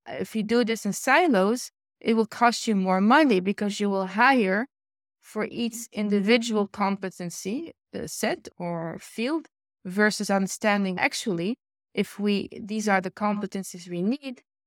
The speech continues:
and if we can attract people that have eighty percent of these competencies, then we don't need to invest in another area because they can do that as well. They have the high levels of flexibility, for example, which speaks about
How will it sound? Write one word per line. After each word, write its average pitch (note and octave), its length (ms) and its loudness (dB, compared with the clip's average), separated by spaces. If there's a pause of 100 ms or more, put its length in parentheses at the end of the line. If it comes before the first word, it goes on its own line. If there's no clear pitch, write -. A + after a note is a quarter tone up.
and G3 200 -6
if - 140 -10
we G3+ 120 -6
can F#3 440 -6
attract - 440 -10
people F#3 300 -6
that F3 180 -2
have F3 360 -8 (460)
eighty A3 260 2
percent D4 460 0
of F#3 240 -4
these F#3+ 180 -6
competencies, E3+ 760 -12 (320)
then A#3+ 160 2
we A#3 100 2
don't G3+ 320 4
need F#3 220 -2
to F3+ 120 -6
invest E3+ 460 -8
in F#3+ 140 -4
another C#4 340 4
area E3+ 520 0
because F3+ 340 -8
they F3 140 -4
can F3+ 240 -8
do F#3+ 200 -2
that E3+ 240 -6
as F3 200 -10
well. G3+ 380 4
They F3+ 160 -6
have F#3 440 -2
the F3+ 100 -4
high F#3 280 -4
levels F3 480 -4 (100)
of D#3+ 220 -4 (380)
flexibility, F#3 800 2
for F3 200 -6
example, D#3+ 560 -4 (120)
which - 240 -12
speaks - 440 -10
about E3+ 340 -2